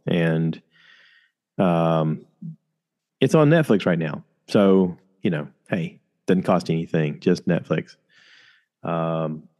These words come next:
but I thought he did a great job. I thought the little girl in it did a great job. I thought everybody did a great job. With, still, with all that being said, it's an okay movie.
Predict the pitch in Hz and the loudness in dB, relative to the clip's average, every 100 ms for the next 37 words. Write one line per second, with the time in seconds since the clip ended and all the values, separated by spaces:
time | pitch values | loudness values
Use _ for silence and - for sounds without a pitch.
0 | _ 127 101 - _ _ _ _ _ _ | _ 0 0 -2 _ _ _ _ _ _
1 | _ _ _ _ _ _ _ - 101 - | _ _ _ _ _ _ _ -6 -2 2
2 | 120 113 - 123 123 113 113 110 101 110 | 2 2 2 2 4 2 2 0 2 2
3 | 107 107 - - 98 90 92 95 101 87 | 2 0 -4 -4 -2 0 0 2 2 2
4 | 92 95 98 98 92 92 90 90 92 90 | 2 2 2 0 -2 0 0 -2 -2 -2
5 | 90 87 _ _ _ _ _ - 196 214 | 0 -4 _ _ _ _ _ -4 2 4
6 | 220 214 196 185 165 160 151 92 76 _ | 4 4 4 4 2 4 2 0 -4 _
7 | _ _ _ _ _ - - 185 - - | _ _ _ _ _ -10 -6 -4 -4 0
8 | 175 104 95 110 143 123 131 120 - - | 2 2 2 2 2 2 0 0 -4 -6
9 | - - - _ _ _ _ _ _ - | -4 -4 -10 _ _ _ _ _ _ -2
10 | 180 131 131 139 135 147 135 78 | 0 2 2 2 2 2 2 -2